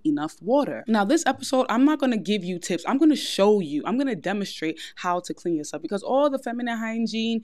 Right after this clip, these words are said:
videos is all tips, what you should and should not use.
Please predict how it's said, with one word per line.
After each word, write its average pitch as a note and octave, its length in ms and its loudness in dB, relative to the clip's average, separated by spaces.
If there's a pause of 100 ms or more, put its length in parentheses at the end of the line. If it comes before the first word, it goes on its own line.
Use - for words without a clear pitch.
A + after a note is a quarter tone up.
videos A3+ 460 2
is E3+ 100 -8
all G3+ 280 0
tips, G#3 440 -2
what G3 240 -2
you F#3+ 60 -4
should G#3 340 -2
and F#3 80 0
should G3+ 220 -4
not G3 240 0
use. G3+ 260 0